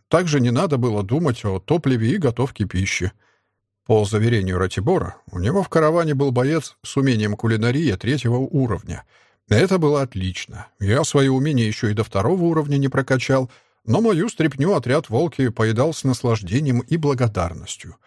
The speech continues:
А тут третий уровень, считай, ресторанная пища. "Я хочу выпить за деда. Благодаря ему впервые на моей памяти за одним столом сидят игроки,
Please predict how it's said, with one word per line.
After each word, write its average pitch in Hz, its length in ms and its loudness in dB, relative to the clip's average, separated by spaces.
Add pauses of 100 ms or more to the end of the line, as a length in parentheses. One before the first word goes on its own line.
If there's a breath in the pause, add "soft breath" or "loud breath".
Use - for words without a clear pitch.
(220 soft breath)
А 107 120 4
тут 202 360 -2
третий 135 400 2
уровень, 131 520 0
считай, 131 580 0
ресторанная 117 760 0
пища. - 460 -12 (1040)
"Я 107 260 2
хочу 185 320 2
выпить 151 280 0
за 127 160 0
деда. 104 420 -4 (200)
Благодаря 165 560 2
ему 208 260 2
впервые 170 500 2
на 151 100 0
моей 147 220 2
памяти 139 480 -2
за 90 200 0
одним 160 240 0
столом 170 340 0
сидят 143 340 0
игроки, 139 540 0